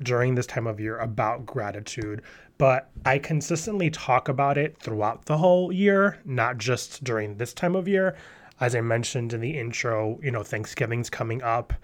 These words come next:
And if you are someone who is a mindfulness person or a meditative person or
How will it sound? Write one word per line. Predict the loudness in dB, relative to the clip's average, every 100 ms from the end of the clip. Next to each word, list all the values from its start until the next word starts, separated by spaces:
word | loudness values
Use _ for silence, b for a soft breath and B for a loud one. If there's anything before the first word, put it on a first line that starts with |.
| B B B -2
And | 2 4 4 0 -2 -6 -2
if | -2 0
you | -2 0 0 0 2
are | 2 2
someone | 0 0 0 0
who | -2 0 0
is | 0
a | -2
mindfulness | 0 4 4 2 2 0
person | -2 -2 -2 0 -2 -2
or | -2 -4
a |
meditative | -4 -4 -4 -4 -6 -6
person | -4 -4 -4 -4 -4
or | -4 -8